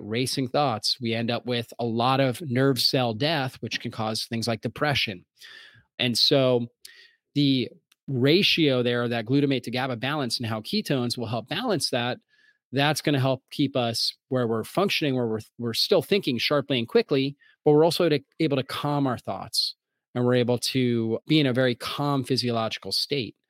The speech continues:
And so this is where we normally should be. And, um, you know, when we're fasting,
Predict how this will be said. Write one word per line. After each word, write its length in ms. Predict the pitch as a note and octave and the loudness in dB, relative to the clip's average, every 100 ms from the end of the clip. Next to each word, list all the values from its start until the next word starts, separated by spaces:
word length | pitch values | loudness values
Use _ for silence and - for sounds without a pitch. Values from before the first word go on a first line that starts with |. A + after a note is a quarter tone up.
| _ _ _ - | _ _ _ -4
And 180 | A#2+ A#2 | -2 0
so 480 | - C#3+ C3 B2 A2+ | 2 2 4 2 2
this 180 | C#3+ - | 0 -2
is 120 | C3 | 0
where 160 | C#3 | 0
we 120 | B2 B2 | 2 0
normally 520 | B2+ C3+ C#3+ B2 A#2 | 0 2 0 0 -2
should 340 | - G#3+ G#3 | 0 2 0
be. 320 | C#3 A#2 D3 - _ _ _ _ - | 0 -2 -4 -10 _ _ _ _ -4
And, 440 | B2+ B2 A#2+ A#2+ | -2 0 0 0
um, 280 | B2 A#2 A#2 | 0 0 -2
you 80 | A#2+ | -2
know, 80 | A#2 | -2
when 100 | A2 | -4
we're 80 | |
fasting, 800 | G#2+ E3+ G3 G3 - D3+ C3+ D#3 | -4 -2 0 -2 0 0 0 -4